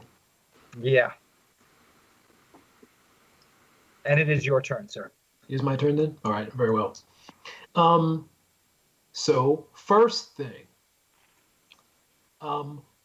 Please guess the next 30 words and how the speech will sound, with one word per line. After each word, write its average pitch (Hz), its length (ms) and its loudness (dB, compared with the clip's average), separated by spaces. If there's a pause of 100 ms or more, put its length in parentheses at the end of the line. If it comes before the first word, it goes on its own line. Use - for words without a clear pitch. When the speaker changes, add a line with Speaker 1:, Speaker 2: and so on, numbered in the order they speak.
(140)
Speaker 2:
because 156 240 -4
I 175 60 4
do 214 120 2
have 196 160 2
heightened 147 400 -6
senses. - 760 -14 (380)
Speaker 1:
Yes, 143 340 -4
Speaker 2:
That, 139 80 -10
Speaker 1:
you 123 60 -10
do. 135 160 -6
Speaker 2:
I'm - 20 -4
assuming, 180 520 -8
I'm 160 120 -6
assuming 160 320 0
that 165 160 0
is 151 180 0
a, 151 40 6
a, 143 680 -2
a, 147 80 -12
um, 110 580 -10 (1400)
a 156 80 -10
passive 165 640 0
skill. 120 520 -6 (800)
That 131 120 -4
Speaker 1:
Very 175 180 6
Speaker 2:
I 170 40 4
have 180 100 4
Speaker 1:
much 190 120 -2
Speaker 2:
to - 60 -18
Speaker 1:
so. - 80 -10